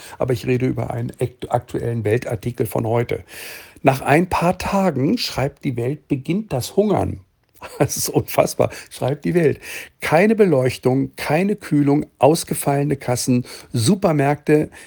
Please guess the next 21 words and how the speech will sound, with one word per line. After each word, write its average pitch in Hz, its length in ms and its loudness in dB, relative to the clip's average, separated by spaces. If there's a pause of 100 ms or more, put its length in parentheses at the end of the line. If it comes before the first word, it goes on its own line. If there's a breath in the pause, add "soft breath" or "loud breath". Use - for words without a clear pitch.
(120)
sind 139 340 0
bei 139 120 2
einem 123 460 0
Stromausfall 127 920 2
natürlich 131 540 -2
außer 127 280 0
Gefecht 139 460 -6
gesetzt. 92 520 -4 (400 loud breath)
Und 120 140 -2
generell 151 800 4 (240)
rät 147 360 0
das 127 180 -2
B 139 160 0
K 127 200 -6
K 131 300 -2
den, 123 300 -4
B 131 100 2
B 123 140 0
K 135 240 -2
den 117 180 -2
Bürgern, 131 440 2